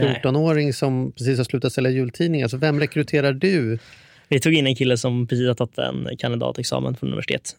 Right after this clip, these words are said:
Speaker 2: Han har jobbat ett halvår med business development och såna frågor i, kommit till Stockholm. Eh, han är från Helsingborg, flyttade till Stockholm och hade ett jobb då. Sen efter det så sökte han sig till en av våra,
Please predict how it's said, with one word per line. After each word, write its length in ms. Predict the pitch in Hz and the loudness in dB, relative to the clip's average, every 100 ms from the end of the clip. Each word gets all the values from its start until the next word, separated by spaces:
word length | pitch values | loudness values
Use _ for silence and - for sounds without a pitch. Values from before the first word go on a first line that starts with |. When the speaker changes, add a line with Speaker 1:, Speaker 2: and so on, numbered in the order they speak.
| _ | _
Speaker 2:
Han 140 | 135 | -2
har 60 | 131 | 0
jobbat 240 | 131 120 | 0 0
ett 100 | 113 | -2
halvår 640 | 117 117 120 120 120 117 123 | -2 0 0 0 2 0 -2
med 200 | 135 123 | -8 -6
business 260 | 123 - 127 | -6 -6 -4
development 420 | 57 52 55 53 | -4 -2 -4 -6
och 80 | - | -6
såna 160 | - - | -8 -6
frågor 300 | 65 52 50 | -6 -4 -6
i, 300 | 50 50 - _ _ _ | -6 -8 -10 _ _ _
kommit 240 | 131 127 | 0 0
till 60 | 131 | -2
Stockholm. 300 | 123 - - - | -2 -2 -6 -8
Eh, 60 | |
han 220 | 135 135 127 | -8 -4 -4
är 40 | |
från 100 | 127 | -2
Helsingborg, 440 | 127 135 139 143 147 | -2 0 0 -2 -4
flyttade 320 | - 120 131 | -8 -6 -6
till 260 | 127 131 127 | -4 -4 -4
Stockholm 380 | - 131 139 143 - - _ _ | -4 -2 -2 -4 -8 -20 _ _
och 140 | 139 131 | -6 0
hade 200 | 127 127 | 0 2
ett 100 | 123 | 2
jobb 240 | 123 131 | 0 0
då. 140 | 123 | -4
Sen 300 | 123 - 123 | -4 -4 -4
efter 220 | - - - | -4 -4 -4
det 180 | - | -4
så 440 | - - - - 52 | -4 -4 -4 -4 -4
sökte 360 | - 135 123 | -2 -2 -2
han 80 | - | -2
sig 120 | 131 | -2
till 220 | 120 123 123 | -2 -2 -2
en 160 | 120 | -2
av 80 | 120 | -4
våra, 640 | 127 117 113 117 117 117 | -4 -4 -4 -6 -8 -8